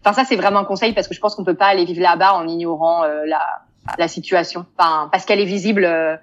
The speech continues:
le, le mur, euh, qui est construit, euh, il est visible. Bon, moi, la famille, en plus, elle habite dans les environs de Jérusalem. Tu peux passer des checkpoints. Tu passes, euh, entre Jérusalem et, euh, les territoires occupés, donc tu passes un checkpoint.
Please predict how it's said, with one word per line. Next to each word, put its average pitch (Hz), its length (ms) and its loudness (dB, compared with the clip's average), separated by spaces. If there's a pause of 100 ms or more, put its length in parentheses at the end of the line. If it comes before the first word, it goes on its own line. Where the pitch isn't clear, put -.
(220)
le, 190 260 2
le 185 120 4
mur, 214 340 2
euh, 175 120 2
qui 185 120 -4
est 175 60 4
construit, 208 540 -2
euh, 165 420 0
il 185 100 0
est 185 80 6
visible. 185 760 0
Bon, 175 140 0
moi, 185 280 2
la 170 120 0
famille, 196 320 0
en 170 100 -4
plus, - 240 -12
elle 170 180 2
habite 170 200 -2
dans 180 100 0
les 175 100 0
environs 180 280 -2
de 175 60 -2
Jérusalem. 185 760 2
Tu - 120 -14
peux 175 200 -4
passer 170 260 -2
des 170 140 0
checkpoints. 202 500 0 (440)
Tu 185 120 -8
passes, 190 320 2
euh, 175 320 0
entre 180 300 -2
Jérusalem 185 840 2
et, 185 220 6
euh, 165 340 0
les 165 160 2
territoires 170 400 0
occupés, 175 380 0
donc 185 200 -4
tu - 140 -14
passes 175 240 -2
un 160 100 -6
checkpoint. 202 580 0